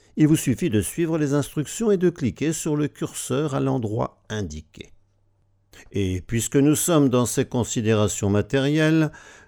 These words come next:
n'oublions pas que la loi encore en vigueur nous permet de déduire nos impôts de soixante-six pour cent de nos dons. Donner cent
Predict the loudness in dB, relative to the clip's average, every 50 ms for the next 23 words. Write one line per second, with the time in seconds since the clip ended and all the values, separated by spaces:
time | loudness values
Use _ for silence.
0 | _ _ _ _ -4 -2 -2 -2 -2 -6 -6 -6 -6 -4 -2 0 0 0 0 0
1 | 0 0 0 0 0 0 0 0 0 -2 -2 -2 -2 0 0 0 -2 -2 -2 -2
2 | -2 0 0 2 2 0 0 0 0 -2 0 -2 -2 0 0 0 0 0 0 0
3 | -2 -2 -2 -4 -6 -6 -6 -8 -6 -4 -2 -2 0 0 -2 -2 -2 -2 -4 -4
4 | -6 -6 -4 -4 -4 -2 -2 -4 -4 -6 -4 -2 -2 -2 -2 -2 -2 -2 -2 -2
5 | -4 -4 -6 -6 -8 -8 -8 -10 -8 -8 -8 -8 -6 -6 -4 -2 -2 -2 -2 -2
6 | -4 -6 -6 -6 -6 -6 -6 -8 -10 -12 _ _ _ _ _ _ _ _ _ _
7 | _ _ -14 -10 -8 -8 -6 -6 -6 -6 -6 -6 -6 -8 -8 -4 -4 -2 -4 -4